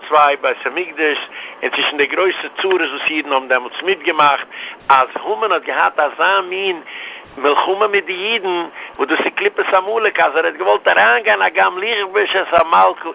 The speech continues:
אין מי בא, בוי, איז ער האט געוואלט, נעמען די נקודה,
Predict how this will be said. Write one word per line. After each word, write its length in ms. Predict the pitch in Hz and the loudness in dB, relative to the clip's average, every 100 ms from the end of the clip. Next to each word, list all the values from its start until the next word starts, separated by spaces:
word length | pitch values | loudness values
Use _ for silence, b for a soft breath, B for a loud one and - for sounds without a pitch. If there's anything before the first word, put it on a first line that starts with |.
| 180 | -4
אין 140 | 170 | -4
מי 140 | 160 147 - | -4 -6 2
בא, 260 | 175 185 180 - | 6 6 6 2
בוי, 460 | 160 165 165 151 135 | 0 2 2 0 -4
איז 80 | 123 | -8
ער 160 | 143 127 | -4 -4
האט 120 | 120 | -4
געוואלט, 460 | 135 120 170 208 190 180 | -6 0 4 4 2 -2
נעמען 340 | 175 185 175 | -4 -2 -4
די 100 | 156 | -8
נקודה, 840 | 147 147 - - - 240 214 202 | -8 -8 -10 -10 -4 -2 2 2